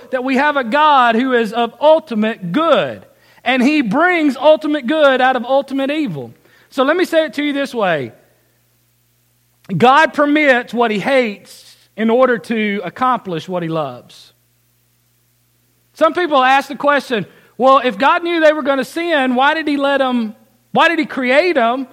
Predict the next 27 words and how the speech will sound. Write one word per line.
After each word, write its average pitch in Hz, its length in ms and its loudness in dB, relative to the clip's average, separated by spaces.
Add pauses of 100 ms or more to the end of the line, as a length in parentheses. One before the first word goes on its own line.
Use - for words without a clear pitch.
(220)
to 214 100 -2
begin 262 400 -2
with? 240 240 2
Why 269 160 -2
did 311 60 -2
he 285 40 -2
put 320 140 -4
them 311 140 -2
in 285 40 0
the 269 80 0
garden 302 380 2
to 254 60 -2
begin 196 440 -4
with? 220 300 0 (220)
Why 269 180 2
did 349 100 -2
he 294 140 2
allow 285 460 2
this 262 280 -4 (280)
horrendous 277 840 0
event 320 460 -2
to 262 80 -8
take 294 320 -2
place?" 339 680 -2 (1300)
It's 156 120 -12
because 190 580 0
God 185 520 -4